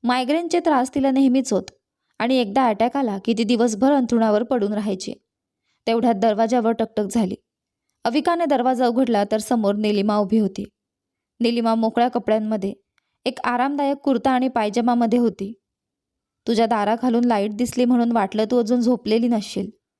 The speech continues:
ती संकोचून म्हणाली. "काही त्रास आहे का काकू?" अविकाने विचारलं. "नाही गं बाळा, सगळं ठीक आहे,"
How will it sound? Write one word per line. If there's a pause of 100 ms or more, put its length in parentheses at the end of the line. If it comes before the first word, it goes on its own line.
(480)
ती
संकोचून
म्हणाली. (1120)
"काही
त्रास
आहे
का
काकू?" (560)
अविकाने
विचारलं. (840)
"नाही
गं
बाळा, (380)
सगळं
ठीक
आहे,"